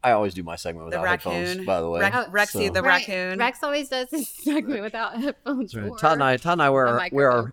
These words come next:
Speaker 1: our headphones in the studio. That is it. Um, I have a quick what the F of the week for you guys.
Speaker 2: I
Speaker 1: I'm
Speaker 2: can't
Speaker 1: so
Speaker 2: wait.
Speaker 1: inspired by your guys' what the Fs of the week. I thought
Speaker 2: Okay.
Speaker 1: I'd bring you one. Yes.
Speaker 2: Please.
Speaker 1: That I
Speaker 2: Can't
Speaker 1: found
Speaker 2: wait.
Speaker 1: this to be quite the what the F.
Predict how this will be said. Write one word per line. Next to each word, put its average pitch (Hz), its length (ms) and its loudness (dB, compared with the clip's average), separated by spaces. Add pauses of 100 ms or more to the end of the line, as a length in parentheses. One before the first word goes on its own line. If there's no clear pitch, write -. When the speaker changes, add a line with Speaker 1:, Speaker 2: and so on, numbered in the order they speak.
Speaker 1:
our 113 140 4
headphones 113 340 0
in 113 80 0
the 95 80 -2
studio. 113 480 2
That 104 160 2
is 87 240 -6
it. 107 300 -2 (680)
Um, 95 400 -4
I 135 100 2
have 139 120 0
a 120 60 -2
quick - 300 -6
what 117 200 2
the 104 180 0
F 113 320 -2 (100)
of 107 140 -2
the 104 80 -2
week 113 220 -2
for 117 100 -6
you 107 160 -2
guys. 113 560 -2 (140)
Speaker 2:
I - 80 -2
Speaker 1:
I'm 113 60 0
Speaker 2:
can't 196 100 0
Speaker 1:
so 143 80 6
Speaker 2:
wait. 131 100 6
Speaker 1:
inspired 123 580 2
by 113 120 6
your 117 160 2
guys' 104 340 2
what 107 160 0
the 110 180 -4
Fs 107 280 0
of 104 100 -2
the 101 80 0
week. 110 220 0
I 101 80 2
thought 92 100 0
Speaker 2:
Okay. 110 100 6 (120)
Speaker 1:
I'd 90 60 -6
bring 123 200 2
you 110 160 0
one. 104 460 -2
Yes. 120 240 4
Speaker 2:
Please. - 260 -6 (320)
Speaker 1:
That 131 100 6
I 127 60 6
Speaker 2:
Can't 160 140 0
Speaker 1:
found 127 80 2
Speaker 2:
wait. 117 80 2
Speaker 1:
this 123 100 -4
to 120 100 -10
be 117 140 2
quite 117 340 0
the 110 80 0
what 107 260 2
the 107 120 0
F. 104 380 0